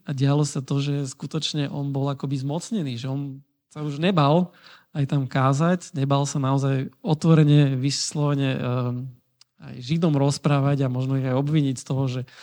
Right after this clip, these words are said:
že akože toto ste spravili, priatelia. A, a nebal sa a ovocím toho bolo, že tam mnohí ľudia naozaj uverili a dali sa pokrstiť a tam bolo nejak, že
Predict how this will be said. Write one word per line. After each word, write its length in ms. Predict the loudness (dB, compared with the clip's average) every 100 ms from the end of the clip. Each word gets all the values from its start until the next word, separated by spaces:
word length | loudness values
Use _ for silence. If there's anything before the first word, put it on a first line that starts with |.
| -20 _ _ -16
že 240 | -8 -8 -6
akože 320 | -6 -6 -4
toto 200 | -4 -4 -6
ste 200 | -10 -10
spravili, 400 | -4 -2 0 0
priatelia. 600 | 0 0 -2 -2 -2 -4 _ -20 -20 _ _ _ _ _ _ _
A, 200 | -4 0 2 2 2 2 0
a 220 | -2 -4 0
nebal 320 | 2 2 2
sa 320 | 0 0 0 -2 -12 -6
a 480 | 0 2 2 0 -2
ovocím 400 | 0 2 4 2
toho 240 | 4 4 6
bolo, 320 | 6 6 4
že 160 | 2
tam 240 | -2 -2 0
mnohí 240 | 2 2
ľudia 240 | 0 0 0
naozaj 240 | 0 2
uverili 400 | 2 2 0 -2
a 80 | -2
dali 160 | -4
sa 160 | -4 -6
pokrstiť 840 | -4 -2 -4 -2 -2 -2 -8 -14
a 440 | -8 -4 -2 -2 -4 -8 _ _ _ _ _ _ _
tam 160 | -10 -4
bolo 240 | 0 2
nejak, 160 | 2
že 100 | 0